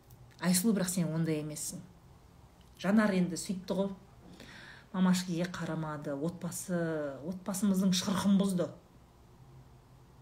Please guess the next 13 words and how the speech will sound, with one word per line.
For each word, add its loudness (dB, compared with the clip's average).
дейсің -4
да. -10
«Бірақ -4
сен 2
ондай -2
емессің» -4
деген -8
кезде -6
сен -2
сынасың 2
ғой. -4
«Не 6
берите, 6